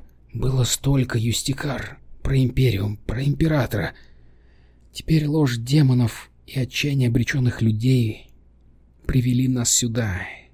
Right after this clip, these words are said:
Где же здесь правда? «Думай об этом так», — сказал Аларик, опускаясь на колени, чтобы не слишком возвышаться над Эрхаром.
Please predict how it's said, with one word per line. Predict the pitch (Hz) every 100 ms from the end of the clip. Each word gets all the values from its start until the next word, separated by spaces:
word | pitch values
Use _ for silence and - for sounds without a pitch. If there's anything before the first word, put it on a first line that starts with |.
| _
Где | 139 147 139 160 127
же | 113 113
здесь | 107 120 131 107
правда? | - - 165 117 104 107 - - - - - - - _ _ _ - - - _ - - - - -
«Думай | - 92 110 143 123 113
об | 110 - 95 113
этом | 107 104 98
так», — | - 110 76 - - - - _ _ - -
сказал | - 101 104
Аларик, | 98 101 98 123 - -
опускаясь | 113 104 101 - 101 85
на | 101
колени, | 92 95 90 90 92 - -
чтобы | - - 101 107
не | 110
слишком | 123 120 - 113
возвышаться | 107 104 - 98 -
над | 98 92
Эрхаром. | 92 - 92 80